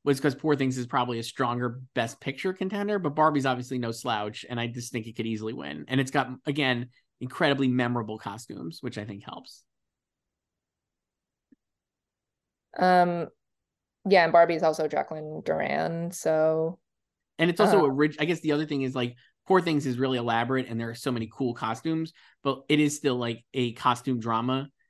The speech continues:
Speaker 1: that you've seen shades of before. And Barbie, I think, is, like, wholly original. Like, some of the
Speaker 2: Yeah,
Speaker 1: stuff in
Speaker 2: it's
Speaker 1: it
Speaker 2: more
Speaker 1: you've
Speaker 2: like
Speaker 1: not
Speaker 2: Black
Speaker 1: really seen.
Speaker 2: Panther.
Speaker 1: Yeah,
Speaker 2: <laughs>
Speaker 1: it is.
Speaker 2: Even though
Speaker 1: I
Speaker 2: it's
Speaker 1: mean,
Speaker 2: like, you know, dolls.
Speaker 1: Yeah, you haven't really seen, like, the Ken outfits are, like, crazy. They're so good,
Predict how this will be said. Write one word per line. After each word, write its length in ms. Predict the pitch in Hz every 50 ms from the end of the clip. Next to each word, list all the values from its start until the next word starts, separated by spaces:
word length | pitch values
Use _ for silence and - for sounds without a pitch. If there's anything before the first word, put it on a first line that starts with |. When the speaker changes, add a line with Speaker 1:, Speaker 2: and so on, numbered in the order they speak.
| _ _ _ -
Speaker 1:
that 160 | 123 113 -
you've 140 | 131 123 120
seen 260 | - - 131 120 117
shades 340 | 113 - - 113 110 110 117
of 140 | 120 117 110
before. 520 | 120 113 - - 123 120 127 139 147 139 -
And 200 | 123 120 120 123
Barbie, 280 | 127 127 127 127 127
I 80 | 120 117
think, 160 | 123 120 117
is, 120 | 113 113 120
like, 160 | 113 110 110
wholly 320 | - - 120 117 113 113 110
original. 500 | 107 110 110 120 131 139 139 139 143 135
Like, 200 | 123 117 113 117
some 160 | - 131 117
of 60 | 117
the 80 | 110 110
Speaker 2:
Yeah, 40 | - - 202
Speaker 1:
stuff 80 | - -
in 60 | -
Speaker 2:
it's 60 | 202 214
Speaker 1:
it 60 | 214
Speaker 2:
more 120 | 202 196
Speaker 1:
you've 80 | 196 190
Speaker 2:
like 180 | 180 175 -
Speaker 1:
not 140 | - 113 -
Speaker 2:
Black 140 | 190 165 160
Speaker 1:
really 100 | 165 -
seen. 60 | 247 240
Speaker 2:
Panther. 320 | - - 110 92 110 170 196 - _ _ _ _ _ - 202 - - -
Speaker 1:
Yeah, 220 | 285 - - - - - - _
Speaker 2:
<laughs> 200 | _ _ _ -
Speaker 1:
it 100 | - 185
is. 60 | 190
Speaker 2:
Even 140 | 208 196 208
though 100 | 202 190
Speaker 1:
I 60 | 185 180
Speaker 2:
it's 20 |
Speaker 1:
mean, 80 | 156 147
Speaker 2:
like, 220 | 170 165 147 143 - - _ -
you 60 | 165
know, 120 | 143 147
dolls. 480 | 143 - 120 104 110 143 156 151 - - _ _ _ _ _
Speaker 1:
Yeah, 180 | - 240 147 98
you 180 | 76 147 151 160
haven't 160 | 151 147 143
really 200 | 147 143 131 127
seen, 220 | 131 - 147 127
like, 140 | 117 117 113
the 80 | 131 127
Ken 260 | 127 - 139 135 135
outfits 400 | 123 117 113 113 120 110 - -
are, 80 | 117
like, 200 | 117 117 113 113
crazy. 540 | - - 127 110 101 110 - - 170 160 160 -
They're 100 | 135 131
so 200 | 131 - 113 113
good, 280 | 113 127 - - -